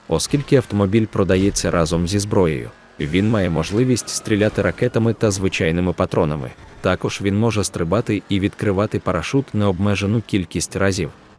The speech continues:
Але можна налаштувати і інші характеристики. Це можна зробити лише в майстерні Los Santos Customs.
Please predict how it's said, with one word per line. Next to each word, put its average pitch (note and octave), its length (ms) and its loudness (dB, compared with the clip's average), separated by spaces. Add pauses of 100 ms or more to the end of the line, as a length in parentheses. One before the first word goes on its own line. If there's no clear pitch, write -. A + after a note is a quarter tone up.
(120)
Але G2 280 2
можна G#2+ 340 0
налаштувати G2 840 0
і F#2 120 -6
інші C#3 340 0
характеристики. F#2+ 880 -2 (280)
Це G2+ 220 2
можна F#2 380 0
зробити F2+ 440 0
лише F#2+ 340 2
в G2 100 2
майстерні A2+ 600 2
Los F#2+ 540 2
Santos - 300 -4
Customs. - 480 -4